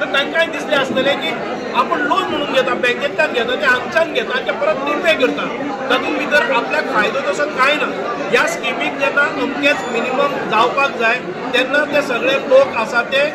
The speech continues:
तांणी वाडोवपाचें पळयलें आनी तातूंत भितर ती स्कीम परत वचपाक जायना. म्हणून मिनिमम बेनिफिशरी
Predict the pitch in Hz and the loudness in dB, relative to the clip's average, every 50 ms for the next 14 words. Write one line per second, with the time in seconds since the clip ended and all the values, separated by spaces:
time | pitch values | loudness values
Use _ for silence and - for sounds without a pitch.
0 | - - - - 262 240 247 277 294 269 226 208 214 226 247 254 277 277 269 285 | -4 -6 -6 -4 -2 0 0 0 0 0 2 2 2 2 2 2 2 0 2 0
1 | 269 - 233 220 233 233 240 240 - 233 240 233 - - 254 - - - - - | 0 0 0 0 2 2 2 0 0 -2 -2 -2 -2 -2 -4 -4 -4 -4 -6 -6
2 | 254 262 269 285 - - - - - - - 285 294 - - - 277 285 - - | -2 2 4 4 4 4 0 -8 -8 -6 -4 -4 -4 -4 -4 -6 -6 -6 -6 -2
3 | - 262 285 302 294 - 254 262 - - - 277 277 269 - 254 247 254 269 262 | 0 0 2 2 0 2 2 0 0 0 -2 -4 -4 -2 -2 -2 0 0 0 0
4 | 247 220 226 - - - - - - 202 240 285 302 277 233 214 214 226 226 254 | -2 -2 -4 -6 -8 -10 -10 -10 -6 -4 -4 -2 -2 -4 -4 -2 -2 -2 -2 -2
5 | - 330 330 330 302 269 247 247 226 226 - 277 254 262 262 269 | 0 0 0 2 2 0 0 -2 -2 -4 -6 -2 -2 -2 -2 -2